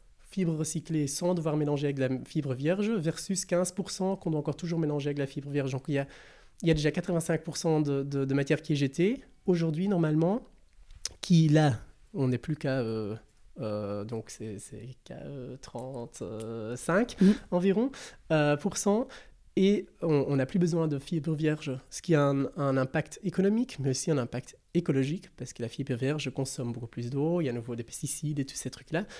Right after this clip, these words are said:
Speaker 1: euh, ce qu'on n'a pas besoin dans ce, cette forme-là. Et dès qu'on est dans des efficacités pareilles,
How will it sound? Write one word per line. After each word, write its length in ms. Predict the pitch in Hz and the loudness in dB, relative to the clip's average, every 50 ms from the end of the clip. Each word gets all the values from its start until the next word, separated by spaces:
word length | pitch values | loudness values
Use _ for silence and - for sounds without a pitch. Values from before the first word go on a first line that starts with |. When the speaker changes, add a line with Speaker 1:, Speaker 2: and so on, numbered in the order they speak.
| - - - - - | -20 -20 -10 -4 -2
Speaker 1:
euh, 160 | 135 123 120 | 0 0 0
ce 80 | 117 - | -2 -4
qu'on 120 | - 127 | -6 -8
n'a 80 | 117 110 | -8 -8
pas 120 | 113 117 | -8 -10
besoin 300 | 107 - - 143 160 - - - - - - - - - - - | -10 -6 -6 -6 -6 -6 -12 -18 -20 -20 -20 -20 -20 -20 -16 -12
dans 220 | 151 135 135 117 | -8 -4 -4 -4
ce, 380 | 110 - - - - - - 127 - | -4 -6 -12 -14 -14 -14 -14 -14 -14
cette 240 | - - - 135 - | -12 -10 -10 -8 -8
forme-là. 380 | - 123 113 110 110 117 113 - - - - - | -8 -8 -8 -8 -10 -10 -12 -16 -18 -20 -12 -6
Et 280 | - 139 135 131 - - - - - _ - | -4 -2 -2 -2 -4 -6 -14 -20 -20 _ -6
dès 240 | - 156 139 160 175 | -4 0 2 2 2
qu'on 160 | 175 - 190 | 2 2 2
est 80 | 180 170 | 2 4
dans 100 | 156 151 | 4 4
des 220 | 151 143 139 131 | 4 4 2 0
efficacités 640 | - - - - 156 151 - 160 135 - 147 143 135 | -6 -10 -6 -4 -2 -2 -2 -4 -2 0 0 0 0
pareilles, 480 | 139 123 120 - 131 143 175 214 - | -2 -4 -6 -2 -2 -2 -2 -2 -6